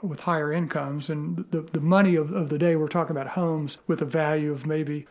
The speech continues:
five to seven thousand and, uh, incomes of something similar to that, annual incomes of maybe five thousand,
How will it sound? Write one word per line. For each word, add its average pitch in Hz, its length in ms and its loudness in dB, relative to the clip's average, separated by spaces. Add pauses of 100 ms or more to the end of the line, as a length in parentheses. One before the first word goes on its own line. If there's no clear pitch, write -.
five 151 540 0
to 151 80 -4
seven 151 600 -2
thousand 147 920 -4
and, 143 640 -6
uh, 143 240 -4
incomes 165 760 -2
of 139 200 -6
something 165 320 0
similar 160 320 0
to 131 60 -2
that, 127 200 -6
annual 151 320 -2
incomes 139 540 -4
of 135 80 -8
maybe 143 400 -6
five 139 340 -2
thousand, 151 640 -4